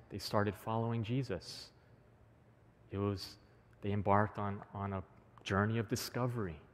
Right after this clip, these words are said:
They discovered and learned a lot of things while following Jesus,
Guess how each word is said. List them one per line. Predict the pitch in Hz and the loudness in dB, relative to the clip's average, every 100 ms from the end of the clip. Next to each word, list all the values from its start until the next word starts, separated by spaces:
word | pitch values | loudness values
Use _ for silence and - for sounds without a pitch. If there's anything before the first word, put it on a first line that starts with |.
| - - - - - - - - - - - - - - - - - - - - - - - - - - | -20 -20 -20 -20 -20 -20 -20 -20 -20 -20 -20 -20 -20 -20 -20 -20 -20 -20 -20 -20 -20 -20 -20 -20 -20 -16
They | - 98 | -2 0
discovered | 101 - 113 113 123 | 0 2 6 8 6
and | 123 120 113 | 6 0 4
learned | 123 127 | 6 8
a | 120 | 8
lot | 117 120 | 8 6
of | 127 | 4
things | - 127 131 127 98 | 2 2 4 2 0
while | 107 104 | -2 -2
following | 98 110 113 135 127 | 0 4 4 6 2
Jesus, | 98 90 85 92 104 - | 2 0 0 0 0 -6